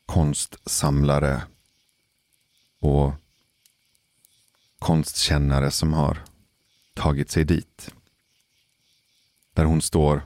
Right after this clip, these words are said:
tjugofyra år gammal bakom ett träbord med sjuttiofyra olika objekt. Där besökarna på galleriet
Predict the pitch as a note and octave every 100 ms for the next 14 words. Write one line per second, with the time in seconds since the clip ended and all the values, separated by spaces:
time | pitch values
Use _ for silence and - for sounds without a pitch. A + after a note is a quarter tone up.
0 | - _ - _ - - - F2 D2+ D2+
1 | D2+ D#2+ D2+ C#2+ C#2+ D#2+ D2 - B1 D2
2 | - - - _ _ _ _ _ _ _
3 | - F#2 D2+ C#2+ D2 F#2 - - _ _
4 | _ _ _ _ _ _ _ _ _ _
5 | _ _ - D#2 - - - - E2+ D2
6 | C#2+ D2 C#2+ - - C#2+ E2 F2 - -
7 | - - _ - - - - - - -
8 | - - E2 D2 C#2+ D2 - _ _ _
9 | _ - D3 E2 - - D#2 D#2+ D#2+ D#2+
10 | D#2+ D2+ C2 - - -